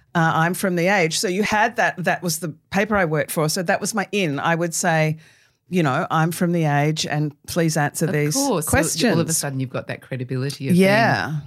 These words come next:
Speaker 2: with The Age. But how did you get to The Age? Like, what, what was that
Speaker 1: Well, I
Speaker 2: process
Speaker 1: just
Speaker 2: like?
Speaker 1: applied, and I can't remember how I knew, but I think I knew because Corrie Perkin, who is a well-known bookseller now and runs the Sorrento Writers Festival,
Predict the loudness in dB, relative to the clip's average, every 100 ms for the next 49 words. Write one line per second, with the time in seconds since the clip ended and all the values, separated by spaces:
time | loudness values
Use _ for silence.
0 | -4 -6 -2 -2 -2 -4 -6 -8 -8 -8
1 | -2 0 -2 -4 -6 -4 -2 -4 -8 -10
2 | -4 -2 0 0 -2 -4 -8 -14 -16 _
3 | _ -8 -4 -4 -2 -4 -4 -6 -10 -6
4 | -8 -4 -2 -2 0 2 2 2 2 2
5 | 2 -2 0 0 2 2 2 0 -2 -2
6 | -8 -12 _ _ _ 0 2 2 0 -4
7 | -2 -2 -2 -2 0 0 2 0 2 2
8 | 2 2 2 0 -2 -2 -4 -2 -4 0
9 | 0 0 0 -2 -2 -4 -2 0 0 -2
10 | 0 0 0 -2 -2 -2 -4 -6 -20 _
11 | _ 0 4 4 4 2 0 0 0 2
12 | 2 2 0 -2 -2 0 2 2 2 0
13 | 0 0 0 -2 -2 -2 0 -2 0 0
14 | 0 0 -2 -4 -4 -4 -2 -2 -2